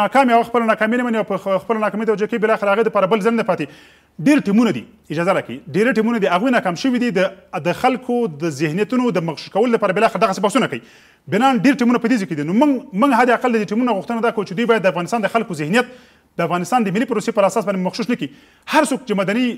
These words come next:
هر، که دا مدني حرکتونه دي، همدارنګه افراد دي، حقوقي اشخاص دي، حقیقي اشخاص دي، کمیسیون د انتخاباتو نه دوی معلومات اخیستلی شي. د افغانستان د اطلاعاتو د لاسرسي، د قانون تر لاسرسي پر اساس دوی کولی شي غوښتنه وکړي،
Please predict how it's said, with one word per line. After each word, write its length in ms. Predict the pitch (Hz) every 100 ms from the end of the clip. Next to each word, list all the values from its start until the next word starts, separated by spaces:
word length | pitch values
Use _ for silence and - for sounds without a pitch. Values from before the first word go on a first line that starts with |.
| 180
هر، 220 | 202 233 -
که 80 | 196
دا 60 | 214
مدني 220 | 202 214
حرکتونه 400 | 240 - 214 214 196
دي، 60 | 208
همدارنګه 380 | 170 190 208 185
افراد 360 | 175 233 233 196
دي، 60 | 190
حقوقي 300 | 180 175 233
اشخاص 280 | 226 214 190
دي، 80 | 185
حقیقي 240 | 170 233
اشخاص 260 | 220 208 190
دي، 60 | 190 - - -
کمیسیون 320 | 214 240 285
د 40 |
انتخاباتو 400 | 240 226 240 233
نه 40 | 220
دوی 80 | 226
معلومات 260 | 226 233 220
اخیستلی 240 | - 254 202
شي. 100 | 151 143 - -
د 80 | 185
افغانستان 560 | 170 208 - 262 262 233
د 160 | 196 185
اطلاعاتو 400 | 170 208 240 233 190
د 80 | 185
لاسرسي، 300 | 190 185 247
د 60 | 214
قانون 160 | 214 233
تر 80 | 208
لاسرسي 260 | - 190 233
پر 100 | 208
اساس 180 | 196 220
دوی 80 | 220 233
کولی 180 | 233
شي 60 | 214
غوښتنه 280 | 185 254 196
وکړي، 160 | 151